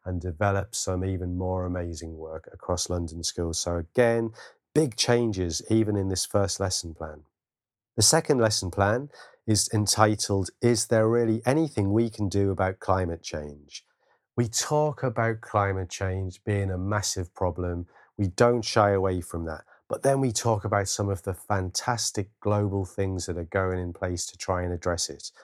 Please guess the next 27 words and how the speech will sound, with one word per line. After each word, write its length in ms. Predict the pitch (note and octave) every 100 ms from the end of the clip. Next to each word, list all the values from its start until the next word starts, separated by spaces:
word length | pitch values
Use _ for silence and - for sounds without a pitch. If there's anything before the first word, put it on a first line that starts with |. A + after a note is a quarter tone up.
| - - _ _ _
It's 240 | A2+ - -
really 480 | B2+ D#3 D3+ C#3
important, 760 | B2+ A2 - A2+ G2+ - E2+ -
we 220 | G2+ G2+
feel, 580 | F#2+ - G2 F2+ E2 D#2+ - - _ -
while 440 | G2 A2+ A#2 A2+
you're 200 | A2 G#2
teaching 560 | - G#2 G2 - F#2 F2
these 400 | F2 E2+ - - -
lessons 480 | F#2+ F2 F#2+ E2+ -
to 100 | F#2+
young 340 | F2+ F#2+ F2+ F2
people, 540 | F#2+ E2+ - E2 E2 - - _ -
that 260 | A2+ A2+ A2+
you 480 | A#2+ G#2+ G#2+ G#2 F#2+ - _
remove 640 | G#2+ G#2+ G#2+ G#2+ A#2+ A#2+ G#2+
as 160 | G2+ -
much 220 | G2 -
of 80 | F2
the 160 | F#2+
anxiety 800 | F#2 F2+ F2+ F2 F2 - E2 D#2+ -
about 280 | F2+ F2
climate 380 | - F2 E2+ E2+
change 420 | - F2 E2 E2
from 340 | - - G2+ F#2+
young 300 | F2+ E2 D#2+
people. 460 | - D#2 - D#2